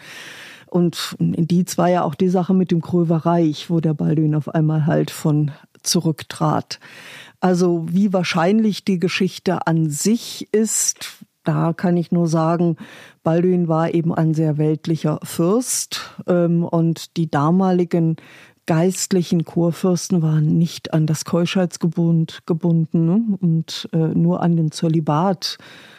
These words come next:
Und ich meine, wenn, äh, Sie dran denken, dass später sogar <laughs> Päpste, Alexander der Sechste, eben die Söhne vorgestellt hatten, die auch wieder zu Klerikern machte, war das halt ein Mann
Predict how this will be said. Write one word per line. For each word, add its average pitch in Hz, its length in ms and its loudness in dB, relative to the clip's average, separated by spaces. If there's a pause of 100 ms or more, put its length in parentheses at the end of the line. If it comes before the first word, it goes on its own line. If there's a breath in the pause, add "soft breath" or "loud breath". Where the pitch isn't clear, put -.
(140 loud breath)
Und 160 160 0
ich - 80 -14
meine, 175 220 2
wenn, 165 400 0
äh, 165 260 0
Sie 160 160 0
dran 165 260 0
denken, 165 400 0
dass 165 200 0
später 170 340 0
sogar 170 260 0
<laughs> - 20 0
Päpste, - 760 -2
Alexander 165 560 0
der 170 320 -2
Sechste, - 480 -2
eben 165 320 0
die 170 120 0
Söhne 208 360 2
vorgestellt 156 800 -2
hatten, 180 240 2
die 165 100 2
auch 208 160 2
wieder 185 240 0
zu - 140 -8
Klerikern 170 580 0
machte, 165 540 0
war 143 180 -16
das 170 240 -2
halt 180 160 -2
ein 165 160 0
Mann 170 320 2